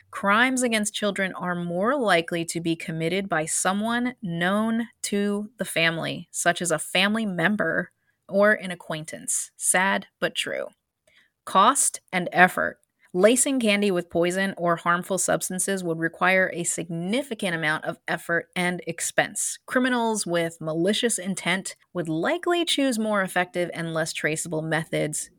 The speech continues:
to cause harm. Community vigilance. Many communities have implemented safe trick-or-treating practices, such as inspecting candy before consumption or attending organized events to ensure the safety of children.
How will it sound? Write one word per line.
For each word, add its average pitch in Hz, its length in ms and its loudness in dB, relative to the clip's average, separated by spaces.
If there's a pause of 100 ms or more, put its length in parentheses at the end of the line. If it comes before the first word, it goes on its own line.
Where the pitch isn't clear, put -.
to - 120 -2
cause 151 340 -2
harm. 135 480 -6 (840)
Community 185 420 0
vigilance. 185 760 0 (500)
Many 202 220 2
communities 269 500 0
have 196 140 2
implemented 175 640 -4
safe 175 340 2
trick-or-treating 165 680 -4
practices, 143 640 -2
such - 220 -4
as 143 140 -6
inspecting 143 500 -4
candy 147 320 -6
before 147 320 -2
consumption 226 720 0 (340)
or 185 240 2
attending 202 420 0
organized 180 520 -4 (160)
events - 540 0
to 165 240 0
ensure 180 400 -2
the 180 80 -2
safety 180 440 -2
of 165 80 -4
children. 165 500 -2